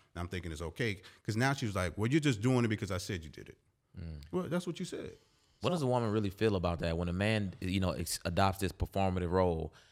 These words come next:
Speaker 2: how does that affect her psyche? Like, what is she thinking now of that man?
Speaker 1: That's where she says, "Man is not emotional because you're just performative. You're just checking the boxes.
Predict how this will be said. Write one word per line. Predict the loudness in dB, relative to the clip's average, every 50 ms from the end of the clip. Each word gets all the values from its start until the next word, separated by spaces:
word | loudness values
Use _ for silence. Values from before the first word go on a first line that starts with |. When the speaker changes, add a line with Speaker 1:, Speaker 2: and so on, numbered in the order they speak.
| _ _ _
Speaker 2:
how | -2 2 2 2
does | 4 4 2
that | 4 2 2 0
affect | -2 -4 -2 -2 -2 0
her | 0 -2 0
psyche? | 2 2 2 2 0 -2 -4
Like, | -2 0
what | 2 4 4 4
is | 2
she | 2 -2 -4 -4 0
thinking | 0 0 0 0 -2 -2 0
now | 2 2 2 0 0 -2
of | -2 -2 -2
that | -2 -2 0
man? | 0 -2 -2 -2 -4 -6 -10 _ -20 -20 -20 -20 _ _ _ _ -4
Speaker 1:
That's | -2 0 0 0 0 -2
where | 0 2 2 2
she | 2 -2 -4
says, | -4 -4 -4 -4 -4 -6 -8 -8
"Man | -6 -4 -4 -4 -4
is | -4 -6 -6
not | -6 -6 -4
emotional | -4 -6 -6 -8 -8 -12 -14 -18 -20 -20 _ _ _ _ _ _ _ _ _ _ _ _ _ _ _ _ _ _ _ _ _ _ _ _ _ _ _ -10
because | -6 -6 -4 -4
you're | -4 -6
just | -6 -6 -6 -6
performative. | -8 -6 -4 -2 -2 0 -2 -2 -4 -6 -8 -8 -8 -8
You're | -6 -4 -4
just | -2 -2 -4 -4 -6 -10 -14 _ _ _ _ _ -6
checking | -2 -2 0 0 0 -2
the | -2 0
boxes. | 0 2 2 0 0 -4 -10 -14 -14 -12 -12 -12